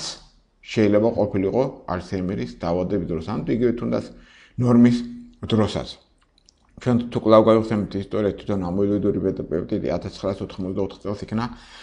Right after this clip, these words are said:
აღმოჩენილი. ანუ ეხლა აი ამ სლაიდზე, რომელიც თქვენ გამოხატული გაქვთ თქვენგან მარცხნივ მხარეს, მოცემულია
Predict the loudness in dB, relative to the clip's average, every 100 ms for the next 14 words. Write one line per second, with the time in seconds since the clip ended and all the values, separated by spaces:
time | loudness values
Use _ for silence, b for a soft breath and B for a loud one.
0 | B B 4 8 8 6 0 0 -4 -14
1 | -20 -20 B B B 8 8 8 2 -6
2 | -18 B B B 4 6 8 8 10 10
3 | 8 4 4 8 10 8 4 4 0 -14
4 | -4 2 4 4 2 0 0 0 -8 -2
5 | 2 2 2 4 2 2 0 -2 -16 -20
6 | -20 -20 -20 _ _ _ -10 -2 0 0
7 | 0 -2 -2 -2 -4 -4 -2 0 2 2
8 | -2 -12 _ _ _ _ b b b b
9 | b 2 4 6 8 8 10